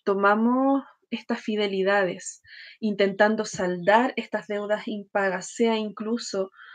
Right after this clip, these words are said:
con deseos de venganza, por ejemplo, tomamos como destino nuestro el destino personal de una de nuestras ancestras. Y tomar el destino personal de una de nuestras ancestras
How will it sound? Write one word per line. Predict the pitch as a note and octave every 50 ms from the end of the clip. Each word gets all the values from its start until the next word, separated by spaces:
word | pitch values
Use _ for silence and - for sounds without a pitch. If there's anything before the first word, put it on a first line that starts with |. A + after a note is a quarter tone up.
| - - _
con | - G#3 G3+ G3 F#3+
deseos | G3 F#3+ - - - G#3 G3+ G3+ -
de | G3
venganza, | F#3+ F#3 F3+ F3+ F#3 F#3 G#3+ A3 A3+ A#3 A3+ A3+ - - F#3+ F#3+
por | - F#3+ F#3+ F#3+
ejemplo, | F#3 - - G#3 G#3+ G#3 - A#3 B3 D4 - - _ _ _ _ _ _ _ _ _ _ _ _ _ _ _ _
tomamos | - G#3 G#3 G#3 G#3 A3 A3+ A#3 A#3 C4 D4 D4 - - - - - - - - - - - - _ _ _ _ _ _ _ _ _
como | - A#3 G#3+ G#3+ G#3+ G#3+
destino | G3+ G#3 - - - _ B3 A#3+ B3+ B3 A#3+ A#3
nuestro | A3+ A#3 A#3+ B3 A#3 - - - A3+ A#3 B3+ - -
el | A3 G#3
destino | - F#3 - - A3+ A3+ A#3 A#3
personal | A3+ A3 G#3+ - - - G#3 G3 G3 G3 G3 G#3 A3+ C#4 D4+ D#4 D#4 A#3
de | G#3 G#3
una | G#3 G#3+ G#3+ A3 G#3+ G#3
de | G#3
nuestras | G3+ G3+ G3+ G3 - A3 G#3 G#3
ancestras. | G#3+ G#3+ G3+ - - G3+ F#3+ F#3 - - F#3 G3 G3 - - _ _ _ _ _ _ _ _ _ _ _ _
Y | - G3+ G3+ G3+ G3
tomar | - G#3 G3 G3 F#3+ F#3+ F#3+ G3 G#3 A3 B3 B3 A#3+ - _ _
el | - G3 F#3+
destino | G3 F#3+ - - G#3+ G#3 G#3+ G#3+
personal | G#3+ G#3 - - - - G3+ G3 F#3+ F#3+ G#3 A#3 B3 B3+ B3 -
de | G#3 F#3+ G3 G3
una | G3+ G#3 G#3 G#3
de | G#3 G#3
nuestras | G#3 G3+ - - A3+ G#3+
ancestras | G#3+ G#3 G3 - - A#3+ A#3+ A#3 - - - A3 B3+ - - _